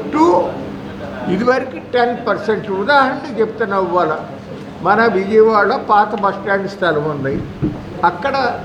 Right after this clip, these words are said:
రిజిస్ట్రార్ ఆఫీసులో విలువ లక్ష రూపాయలు, అంటే ఎకరము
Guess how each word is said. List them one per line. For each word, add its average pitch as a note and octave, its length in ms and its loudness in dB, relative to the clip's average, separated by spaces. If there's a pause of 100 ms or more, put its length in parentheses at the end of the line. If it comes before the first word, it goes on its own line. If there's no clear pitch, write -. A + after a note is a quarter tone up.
(320)
రిజిస్ట్రార్ B3+ 640 2
ఆఫీసులో A#3 560 2
విలువ A3 380 0 (240)
లక్ష G3 300 -2 (180)
రూపాయలు, F3+ 1000 0 (640)
అంటే G#3 340 4
ఎకరము A3+ 480 0